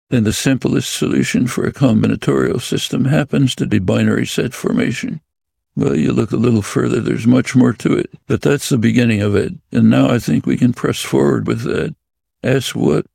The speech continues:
what should be a component of language, assuming that nature is perfect. Well, you look, you find there are some things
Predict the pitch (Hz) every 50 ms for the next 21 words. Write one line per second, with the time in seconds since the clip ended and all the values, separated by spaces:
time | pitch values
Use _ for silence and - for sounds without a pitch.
0 | _ - - - 135 - - - 127 127 - - 127 - - 113 110 107 131 135
1 | 139 131 123 117 - 113 117 131 139 131 127 131 - - - 147 - - - _
2 | _ _ _ _ _ _ _ _ - 113 110 - - 139 131 123 123 117 117 123
3 | - 110 110 110 110 107 - - - - 127 - - _ - 135 135 131 - -
4 | - - - - - - _ _ _ _ _ _ _ _ _ _ _ _ _ _
5 | _ - 107 120 123 120 123 117 113 135 127 - 139 117 - - - - 113 107
6 | 104 110 113 117 - 127 - - 117 117 117 - - - - - - - - -